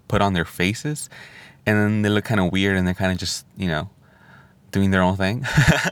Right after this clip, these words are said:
Um, there's companies like Oculus, H C C Vive, that,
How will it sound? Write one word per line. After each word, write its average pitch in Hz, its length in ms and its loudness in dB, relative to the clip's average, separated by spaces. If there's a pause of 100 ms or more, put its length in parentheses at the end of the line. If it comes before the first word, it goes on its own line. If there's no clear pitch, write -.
(540)
Um, 113 420 0 (1200)
there's 139 200 2
companies 175 480 0
like 113 240 0 (100)
Oculus, 104 720 0 (340)
H 110 220 -2
C - 120 -2
C 107 200 -4
Vive, 90 560 2 (760)
that, 104 480 4